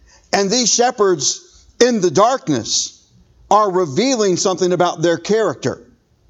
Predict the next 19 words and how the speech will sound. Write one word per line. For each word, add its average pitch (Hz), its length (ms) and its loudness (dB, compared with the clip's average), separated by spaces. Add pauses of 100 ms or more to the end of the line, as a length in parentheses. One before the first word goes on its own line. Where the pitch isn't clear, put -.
(440)
They're 214 200 4
willing 247 420 2
to 190 120 2
just - 760 -2
pay 226 180 0
the 185 100 -2
price. 165 520 -2
They're 196 180 2
willing, 226 460 0 (380)
uh, 185 240 0
to 185 760 0
understand 220 800 0 (320)
that 185 240 4
the 160 160 0
value 147 840 0 (300)
is 185 220 2
in 196 260 0
the 135 80 0
sheep. 220 380 0